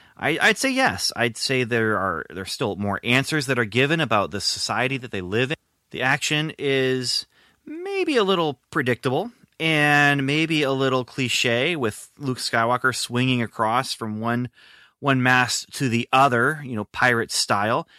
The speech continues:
and also giving us a callback to when he did another swing across a chasm with Princess Leia. But that's okay. I mean, they've, they've kinda earned this ending because they've given us, uh,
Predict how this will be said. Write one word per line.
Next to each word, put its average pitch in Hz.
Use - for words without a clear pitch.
and 113
also 117
giving 113
us 110
a 107
callback 113
to 113
when 110
he 117
did 117
another 143
swing 104
across 98
a 117
chasm 117
with -
Princess 107
Leia. 98
But -
that's 269
okay. 180
I 110
mean, 127
they've, 143
they've 160
kinda 170
earned 175
this 123
ending 107
because 110
they've 110
given 131
us, 107
uh, 117